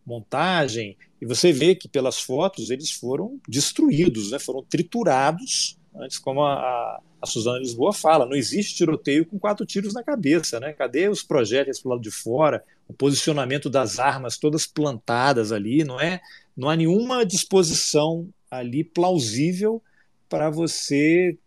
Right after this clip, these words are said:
ser convencido de que houve um tiroteio, né? E vocês lembram que no outro episódio, o Carlinhos Metralha fala, assim, com uma cara de pau, né? Que foi um, era o exército que tava lá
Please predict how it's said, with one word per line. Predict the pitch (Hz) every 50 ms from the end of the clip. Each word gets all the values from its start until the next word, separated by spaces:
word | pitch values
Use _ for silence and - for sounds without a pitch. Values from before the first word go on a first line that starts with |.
| _ _
ser | - - - - 156 156
convencido | - - 160 160 143 165 160 139 - - - 143 151 147 170
de | 160 170 -
que | - 190 180
houve | 160 156 160 156 175
um | 185
tiroteio, | 165 - 190 208 226 220 - - 135 135 123 107 104
né? | 104 120 143 175 185 -
E | - 113
vocês | 110 131 131 - 151 143 135 131 117 - -
lembram | 131 131 139 143 147 143
que | 143 143
no | 135 131
outro | 131 127 131 127 127 135 131 131
episódio, | 127 120 - 147 127 127 135 135 156 180 180 220 - _ _ _ _ _ _
o | - 151
Carlinhos | 113 - 165 147 143 135 127 127 123
Metralha | 131 151 151 151 147 143 143 160 185 185
fala, | - - - 165 147 147 160 175 202 240 - _ - _ _ _ _ -
assim, | - 180 - 170 135
com | - 208
uma | 202 247 208
cara | - - 180 180 185 180
de | 143 143
pau, | - _ - 143 139 165 196 190 151
né? | 135 160 180
Que | 160 - -
foi | - 160
um, | 175 180 170 160
era | 143 139 139 156
o | 165
exército | 156 127 107 104 123 147 190 208 196 - - 165 - 151 120
que | -
tava | - - 135 131 143 139
lá | 120 113 120 143 185 233